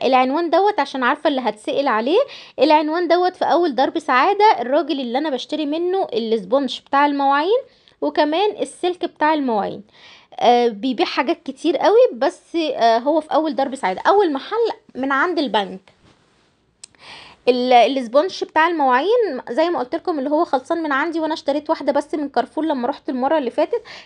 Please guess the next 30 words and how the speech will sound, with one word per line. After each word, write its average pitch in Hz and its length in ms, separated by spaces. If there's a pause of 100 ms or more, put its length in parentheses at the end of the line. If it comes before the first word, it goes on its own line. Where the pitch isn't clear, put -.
(100)
لكن 294 300
اول 320 340
ما 254 100
نزلت 294 300
المره 294 340
دي 381 180
جبت - 260
الباكت 269 520
اللي 247 160
هو 277 200
فيه 294 200
اتنين 320 240
مع 269 180
بعض، 349 320
والاتنين 277 440
مع 294 140
بعض 262 260
سعرهم 254 460
عشرة 262 320
جنيه. 214 220 (300)
حلوه 330 440
وبتقعد 311 380
فتره 302 320
طويله 381 560
وزي 247 1160
الفل 240 360
بصراحه. - 420 (300)
استعملت 233 480
كذا 285 260
واحده، 339 320